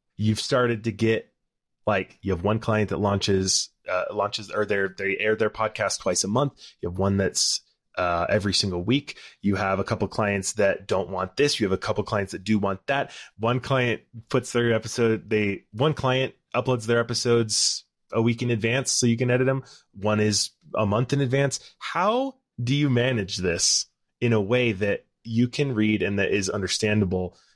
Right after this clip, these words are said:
Because this is a, this is a thing that I had to learn really fast because,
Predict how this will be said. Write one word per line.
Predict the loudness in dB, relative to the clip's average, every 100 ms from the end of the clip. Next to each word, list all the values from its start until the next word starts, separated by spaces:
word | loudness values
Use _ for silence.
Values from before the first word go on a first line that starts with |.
| -4
Because | -4 0 0 2 0 -6 _ -4
this | -2 0
is | 0
a, | 2 2 0
this | 0 2
is | 0
a |
thing | 2 2 2
that | 0
I | -2
had | 0 0
to |
learn | 2 2 2 -2 -6 _ _ _
really | -2 2 2 0
fast | -2 -2 0 -2 -2
because, | -4 0 2 2 -2